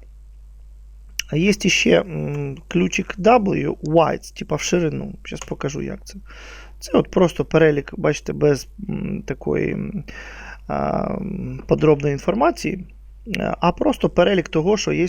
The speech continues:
на локальному, м, що є в каталозі Windows. От є ще з таким ключиком, бачите, використовується W. Від слова width в ширину. Тобто, бачите, по колонкам воно шурує. Хорошо, значить, поки що, м, я вам розповів про три команди.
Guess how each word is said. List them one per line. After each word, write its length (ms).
на 120
локальному, 640
м, 260
що 160
є 180
в 140
каталозі 540
Windows. 460
От 260
є 140
ще 260
з 40
таким 300
ключиком, 500
бачите, 280
використовується 580
W. 480
Від 80
слова 380
width 420
в 80
ширину. 520
Тобто, 240
бачите, 320
по 160
колонкам 540
воно 160
шурує. 340
Хорошо, 540
значить, 400
поки 320
що, 280
м, 440
я 100
вам 120
розповів 460
про 200
три 220
команди. 520